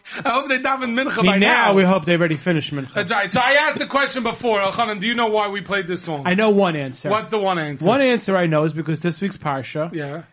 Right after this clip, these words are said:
Speaker 2: it says that Yitzchak went out to the field. Rashi says that he was Masakin Tfilas Mincha.
Speaker 1: And the word, those words are in this week's
Speaker 2: Right.
Speaker 1: Parsha, in this week's,
Speaker 2: In
Speaker 1: in this
Speaker 2: this
Speaker 1: song.
Speaker 2: song.
Speaker 1: Vayetze Yitzchak,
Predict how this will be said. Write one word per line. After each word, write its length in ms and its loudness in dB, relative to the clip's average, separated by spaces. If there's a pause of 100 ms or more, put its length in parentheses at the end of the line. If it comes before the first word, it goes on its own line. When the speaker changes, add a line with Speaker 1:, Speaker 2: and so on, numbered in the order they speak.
Speaker 2:
it 100 -12
says 160 -4
that 140 -4
Yitzchak 360 -2
went 160 0
out 180 -2
to 60 -6
the 60 -6
field. 340 -2
Rashi 300 0
says 180 -4
that 60 -4
he 60 0
was 140 0
Masakin 520 -8
Tfilas 400 -10
Mincha. 100 -6
Speaker 1:
And 120 -8
the 80 -6
word, 240 -2
those 200 -4
words 240 -2
are 140 -8
in 120 -8
this 200 -12
week's 240 -12
Speaker 2:
Right. 160 -8
Speaker 1:
Parsha, 460 -6
in 120 -4
this 240 -2
week's, 520 -12
Speaker 2:
In 60 0
Speaker 1:
in 80 2
this 120 6 (100)
Speaker 2:
this 100 2
Speaker 1:
song. 340 4
Speaker 2:
song. 20 -10 (260)
Speaker 1:
Vayetze 480 -2 (120)
Yitzchak, 320 -10